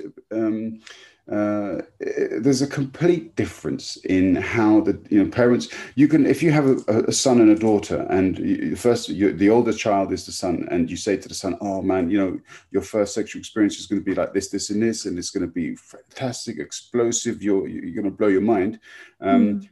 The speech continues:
Speaker 1: but then the same parents go and approach the, the, the, the, their daughter, who a couple of years later reaches that experience, you know, and they say basically what you just said.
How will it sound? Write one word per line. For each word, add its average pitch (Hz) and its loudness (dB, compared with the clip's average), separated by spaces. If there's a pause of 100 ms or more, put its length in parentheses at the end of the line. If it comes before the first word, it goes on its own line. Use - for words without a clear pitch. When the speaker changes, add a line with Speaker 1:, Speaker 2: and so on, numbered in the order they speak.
Speaker 1:
but 110 2
then 127 6
the 123 4
same 156 4
parents 113 0
go 117 -4
and 110 -2
approach 110 -4
the, 101 -2
the, 95 -6
the, 92 -4
the, 90 -4
their 90 -6
daughter, 127 -4
who 92 -6
a 80 -14
couple - -14
of 87 -4
years 85 -8
later 127 -2
reaches 92 -8
that 78 -8
experience, 87 -8
you - -10
know, - -6
and 104 -4
they 113 2
say 110 0
basically 101 -4
what 78 -6
you 190 -6
just 98 -10
said. 76 -10